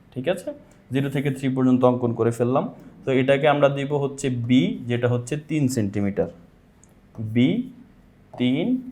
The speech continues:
সেন্টিমিটার। এখন এই বি এর সমান করে, বি এর ব্যাসার্ধ নিয়ে আমরা একটা বৃত্ত অঙ্কন করব। তো বি এর ব্যাসার্ধ নিয়ে আমরা একটা বৃত্ত অঙ্কন করে ফেলি। তো বি এর ব্যাসার্ধ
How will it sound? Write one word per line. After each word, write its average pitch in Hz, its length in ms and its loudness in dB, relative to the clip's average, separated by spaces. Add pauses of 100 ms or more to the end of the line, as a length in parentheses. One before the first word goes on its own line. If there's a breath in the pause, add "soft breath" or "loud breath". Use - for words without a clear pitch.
(180)
সেন্টিমিটার। 104 580 -8 (560 soft breath)
এখন 170 200 6 (200)
এই 175 80 12 (160)
বি 175 100 6 (120)
এর 247 80 12 (120)
সমান 160 240 6 (100)
করে, 120 160 4 (120)
বি 156 160 2
এর 185 140 2
ব্যাসার্ধ 143 360 4 (120)
নিয়ে 123 200 4
আমরা 123 180 4
একটা 131 180 -4
বৃত্ত 135 200 -4 (100)
অঙ্কন 101 300 -2
করব। 98 160 -8 (460 soft breath)
তো 131 60 0 (120)
বি 135 160 4
এর 156 140 4
ব্যাসার্ধ 143 320 4 (120)
নিয়ে 175 180 0
আমরা 117 180 0
একটা 117 220 -6
বৃত্ত 120 300 -6
অঙ্কন 101 220 -8 (100)
করে 95 200 -8
ফেলি। 90 200 -18 (460)
তো 113 60 -8 (120)
বি 120 140 0
এর 123 100 0
ব্যাসার্ধ 123 320 0